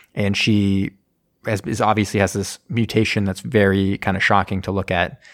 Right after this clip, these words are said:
And so she doesn't really have anyone and is in hiding and stuff like that. And Charles Xavier's like, "You live with me now. You now are my sister."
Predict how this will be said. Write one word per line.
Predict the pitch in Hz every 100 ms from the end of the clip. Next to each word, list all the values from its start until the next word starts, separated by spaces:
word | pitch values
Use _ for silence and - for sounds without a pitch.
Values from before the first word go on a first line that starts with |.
| - _
And | 107 95
so | 101
she | 92 104 92 87
doesn't | 90 92 90
really | 90
have | 92 92 101 -
anyone | 98 98 50 - 57 113
and | 95 92
is | 101 104
in | 92
hiding | - 98 - -
and | -
stuff | 120
like | - -
that. | - - _ _ - - - - _ -
And | 92 104 104
Charles | - 104 95
Xavier's | 101 90 95 -
like, | 101 -
"You | - 127
live | 110 104
with | 101
me | 104
now. | 95 87 92 -
You | 107
now | 98 90
are | 90
my | 90
sister." | - - - -